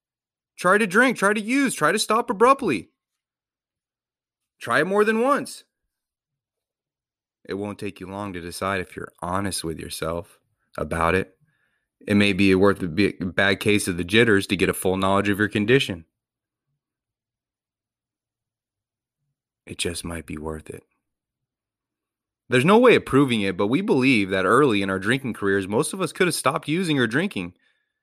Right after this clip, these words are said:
But the difficulty is that few alcoholics have had enough desire to stop while there is yet time. We have heard a few instances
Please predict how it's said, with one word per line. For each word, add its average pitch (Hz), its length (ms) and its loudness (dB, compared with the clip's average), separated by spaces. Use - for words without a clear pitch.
But 113 160 0
the 107 80 -2
difficulty 185 640 0
is 202 140 4
that 123 140 2
few 143 240 2
alcoholics 139 580 2
have 117 100 -12
had 127 160 2
enough 143 200 -2
desire 120 400 2
to 123 80 -4
stop 131 320 0
while 160 80 2
there 175 160 0
is 170 80 -2
yet 180 160 0
time. 196 360 -2
We 247 100 0
have 269 140 0
heard 175 180 6
a - 20 2
few 139 280 2
instances 151 600 -2